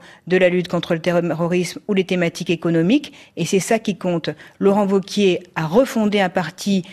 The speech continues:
qu'il a trouvé en miettes. Aujourd'hui, nous avançons. Ce n'est pas,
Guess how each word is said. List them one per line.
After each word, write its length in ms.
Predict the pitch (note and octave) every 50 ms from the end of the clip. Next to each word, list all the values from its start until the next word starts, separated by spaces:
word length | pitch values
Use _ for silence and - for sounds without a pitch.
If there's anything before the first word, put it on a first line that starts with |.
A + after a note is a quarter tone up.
| - - - _ _ -
qu'il 200 | - G3 F3 E3+
a 60 | E3+
trouvé 520 | E3+ - - G3 F3+ E3+ F3 F3 D#3+ D3+ - - _ -
en 100 | B3+ B3+
miettes. 420 | A#3+ A3 G3 F3+ F3 E3+ - - D4+ D#4+ D#4 - - - _ -
Aujourd'hui, 680 | G#3 G#3 G3 G#3+ G#3 G3+ F#3+ F#3+ G#3 G3+ F#3+ F3+ - - -
nous 240 | - F#3 G#3 A3 G#3+
avançons. 500 | G#3 F#3 F#3 F#3 F3+ - - G3+ G3+ D4 G4+ - - - - - _ _
Ce 200 | _ - - -
n'est 140 | F#3+ F#3 F3+
pas, 360 | F3 F#3 A#3+ B3 B3+ B3 A#3+